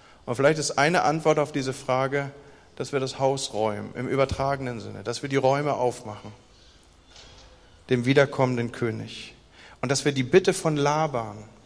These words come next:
zu unserer Bitte machen, "Komm herein." Also das Erste, dass wir mal sagen, "Komm rein, komm,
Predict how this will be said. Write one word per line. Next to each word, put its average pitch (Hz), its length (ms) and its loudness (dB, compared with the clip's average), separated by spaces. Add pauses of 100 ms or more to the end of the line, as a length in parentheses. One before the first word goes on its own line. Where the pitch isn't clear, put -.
zu - 160 -2
unserer 160 480 2
Bitte 135 380 2
machen, 107 420 -4 (540)
"Komm 147 200 -6
herein." 123 560 -2 (600)
Also 120 140 0
das 131 100 2
Erste, 151 280 4
dass 147 140 0
wir 143 60 -4
mal 131 100 2
sagen, 131 260 0
"Komm 156 280 -2
rein, 135 340 -4 (720)
komm, 151 300 4